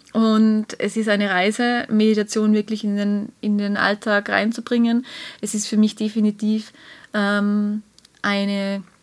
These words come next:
ein Ritual, was bei mir auch am Morgen stattfindet. Aber durchaus, glaube ich, wäre es auch vorm Schlafengehen. Ähm, also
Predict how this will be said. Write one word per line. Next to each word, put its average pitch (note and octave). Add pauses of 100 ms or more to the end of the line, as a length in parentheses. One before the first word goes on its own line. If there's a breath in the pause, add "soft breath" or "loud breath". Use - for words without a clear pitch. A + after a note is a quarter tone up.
(180)
ein G#3
Ritual, G#3
was G#3
bei G#3
mir G3+
auch G3+
am G3
Morgen B3
stattfindet. C#4 (440 loud breath)
Aber G#3 (200)
durchaus, A3
glaube G3+
ich, F#3
wäre G3
es G3
auch G3+
vorm G3+
Schlafengehen. G3
Ähm, F#3+
also G3